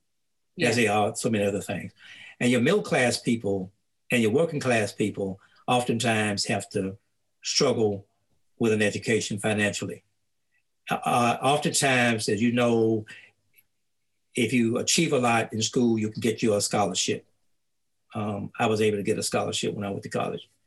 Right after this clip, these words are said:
Speaker 2: Not a full, but a scholarship. So that helps out. But, but does it help enough? No. S-, so that means those students who are going to college oftentimes end up with, with, with debt, and sometimes a lot of debt. But
Speaker 1: Yeah.
Speaker 2: we understand that now,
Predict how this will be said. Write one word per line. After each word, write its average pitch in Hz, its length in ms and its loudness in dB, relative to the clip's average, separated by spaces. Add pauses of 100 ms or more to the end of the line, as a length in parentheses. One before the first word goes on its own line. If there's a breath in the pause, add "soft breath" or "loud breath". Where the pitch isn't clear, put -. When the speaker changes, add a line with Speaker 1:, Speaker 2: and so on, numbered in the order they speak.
(340)
Speaker 2:
Not 117 220 2
a 120 60 2
full, 127 380 0
but 98 160 -2
a - 40 -6
scholarship. - 560 -6 (500 loud breath)
So - 140 0
that 135 160 4
helps 123 280 0
out. 98 260 -4 (260)
But, - 200 -6 (220)
but 117 280 0
does 123 180 2
it 117 60 -4
help 131 180 -2
enough? - 340 -4
No. 107 260 -2 (480 loud breath)
S-, - 240 -12
so - 160 -2
that 151 180 4
means 156 240 2
those 127 200 2
students 127 300 0
who 123 120 0
are 110 60 2
going 113 460 0
to 107 340 -2
college 104 480 0
oftentimes 110 640 0
end 104 220 0
up 98 160 -4
with, 90 140 -8 (160)
with, 101 220 0
with 107 200 -2
debt, 98 260 -2 (800)
and 110 100 4
sometimes 120 380 2
a 98 40 0
lot 104 260 2
of 95 100 0
debt. 92 220 -6 (280)
But 160 180 0
Speaker 1:
Yeah. 101 60 0
Speaker 2:
we 123 120 4
understand 110 540 0
that 101 100 -2
now, 107 360 -2